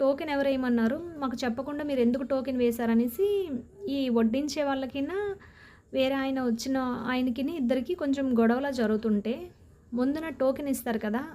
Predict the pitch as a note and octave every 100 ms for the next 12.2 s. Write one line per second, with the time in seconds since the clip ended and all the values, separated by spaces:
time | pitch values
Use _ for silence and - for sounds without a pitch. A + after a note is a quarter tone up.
0 | - G3+ G3+ A3+ A3+ - E4 F#4+ - -
1 | - - - - - G3+ G#3 G3+ C#4+ D4
2 | C#4 A3+ G3+ G#3 A#3+ - - - - -
3 | - - - - A#3 B3+ D4 C4+ B3 A#3+
4 | A3+ A3+ A3+ G3+ F#3+ C4 D4 - - -
5 | - G#3+ C#4 E4 - - - - - G#3+
6 | A#3 C4 C4+ C4+ C4 C4+ B3+ D4+ - -
7 | - - - G#3 A3 B3+ C4+ C#4 C#4 C#4
8 | B3 C4+ B3+ A#3+ A#3+ A#3 G#3+ A3+ - -
9 | - G#3+ A3 A3+ C4 B3 B3+ B3 B3+ A#3
10 | B3 B3 A#3+ A#3 F4 - - - - -
11 | _ G#3+ A3+ C4+ C4+ C#4 C#4 C#4 C4+ C4+
12 | C4 D4+